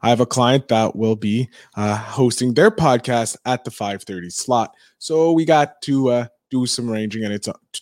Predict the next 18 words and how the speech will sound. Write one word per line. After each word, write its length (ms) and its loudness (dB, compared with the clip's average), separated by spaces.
two 120 -6
times 300 -4
a 40 -2
week. 200 0
So 160 4
I'll 140 6
be 100 2
telling 260 0
you 80 2
more 180 2
about 260 -2
that 200 -2
later 300 4
on. 300 4
Uh, 300 -2
I 140 -4
also 320 -4
have 480 -8